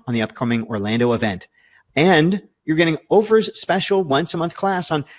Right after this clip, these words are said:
using the fast method with movies and books and games that your child loves, exponentially increasing your child's grasp on the three skills that will be most important in their future. You're getting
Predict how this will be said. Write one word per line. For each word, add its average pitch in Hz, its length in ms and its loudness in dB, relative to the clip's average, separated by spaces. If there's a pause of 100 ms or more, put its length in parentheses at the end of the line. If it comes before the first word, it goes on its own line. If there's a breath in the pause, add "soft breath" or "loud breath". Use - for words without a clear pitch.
using 180 400 2
the 165 60 0
fast 147 380 -4
method 123 320 -2
with 110 140 -2
movies 160 420 2
and 101 160 -4
books 185 280 -2
and 113 100 -6
games 147 320 0
that - 140 -8
your 147 100 -2
child 160 320 -6
loves, 165 320 -4 (380 loud breath)
exponentially 175 680 0
increasing 151 840 0
your 147 160 2
child's 165 320 0
grasp 117 340 -2
on 156 100 -2
the 165 80 -4
three 156 260 -4
skills 214 580 -2 (200)
that 143 140 -8
will 143 100 0
be 135 140 2
most 135 380 0
important 110 520 -4 (260)
in 107 140 -2
their 101 120 -2
future. 101 420 -8 (520 soft breath)
You're 160 140 4
getting 165 240 4